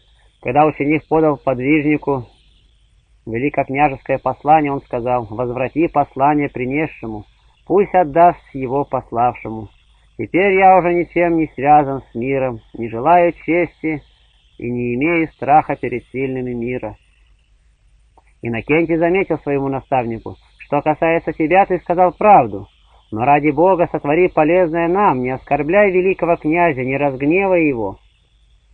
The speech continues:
Старец же ответил: «Истину говорю вам,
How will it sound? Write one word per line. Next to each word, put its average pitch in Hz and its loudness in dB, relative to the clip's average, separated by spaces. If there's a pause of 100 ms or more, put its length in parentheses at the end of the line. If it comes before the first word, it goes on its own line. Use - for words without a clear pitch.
(140)
Старец 135 0
же 131 0
ответил: 117 -4
«Истину 147 -4
говорю 131 -2
вам, 123 -4